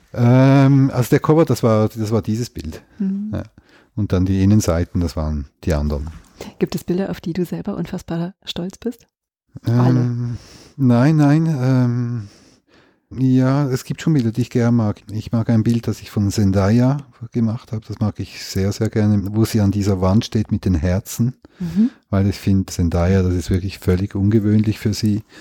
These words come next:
Speaker 1: Heute ist das so ein Megastar geworden und sie ist nur noch Glamour. Und auch obwohl sie unglaublich elegant ist, immer noch.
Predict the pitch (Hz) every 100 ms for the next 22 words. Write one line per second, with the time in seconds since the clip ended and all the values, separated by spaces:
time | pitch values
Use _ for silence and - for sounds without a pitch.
0 | - - _ 87 90 - 85 - 90 -
1 | 92 92 87 87 90 92 101 98 - 95
2 | 90 87 90 90 87 90 87 85 82 -
3 | 87 90 90 90 92 - - 90 82 87
4 | 90 87 87 85 92 101 101 - 107 107
5 | 107 104 110 101 95 95 98 92 - 90
6 | 101 110 104 98 104 110 110 113 -